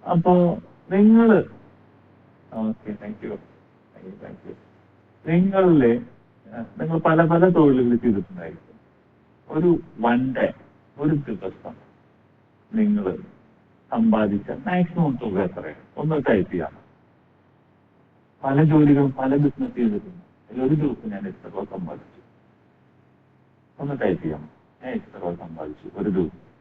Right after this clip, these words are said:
അതെനിക്ക് അങ്ങനെ ഒരു വർക്ക് കിട്ടി. വർക്കൊന്നും നമുക്ക് പറയണ്ട. എനിക്കൊരു, ഞാനൊരു, ഒരു ദിവസം എനിക്കൊരു അയ്യായിരം രൂപ കിട്ടി. അതൊന്ന് പറയാം.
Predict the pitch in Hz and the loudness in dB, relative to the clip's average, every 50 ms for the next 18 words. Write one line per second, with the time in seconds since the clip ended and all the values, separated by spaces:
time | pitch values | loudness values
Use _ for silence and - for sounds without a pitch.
0 | _ _ - 120 123 113 113 - - - - - - 120 117 117 113 117 117 117 | _ _ -6 -2 0 0 0 0 -2 -10 -12 -10 -8 -4 -2 -2 -2 -2 0 0
1 | 110 107 95 - - 107 104 92 - - 87 80 - 107 107 104 104 - 156 151 | 0 0 -2 -4 -8 -6 -6 -6 -6 -8 -14 -10 -4 -4 -4 -4 -2 -2 0 2
2 | 160 170 170 165 170 185 175 156 147 143 139 139 127 113 - - 240 - - _ | 2 2 2 0 -2 -2 -2 0 0 2 2 2 2 2 2 0 -4 -8 -18 _
3 | _ _ _ _ _ _ _ _ _ _ _ _ _ - 117 - - 160 160 165 | _ _ _ _ _ _ _ _ _ _ _ _ _ -12 -8 -6 -2 -2 2 4
4 | 160 156 156 151 139 117 110 - 131 135 139 139 135 135 135 135 131 131 131 131 | 4 4 6 4 2 0 -2 -8 -6 -2 2 2 2 4 2 2 2 2 2 0
5 | 127 135 127 123 117 110 - 127 123 117 113 104 113 120 110 107 107 107 107 110 | 2 4 4 4 4 4 0 -2 0 0 0 0 0 0 0 2 2 4 4 6
6 | 127 131 123 98 101 101 107 101 95 87 - - 82 - _ _ _ _ _ _ | 4 4 4 4 4 2 2 0 0 -6 -8 -12 -20 -20 _ _ _ _ _ _
7 | _ _ _ _ _ _ _ _ _ _ _ _ - - 120 110 101 92 85 85 | _ _ _ _ _ _ _ _ _ _ _ _ -10 -4 -2 -2 0 -2 -2 -6
8 | 82 82 80 82 | -8 -10 -12 -14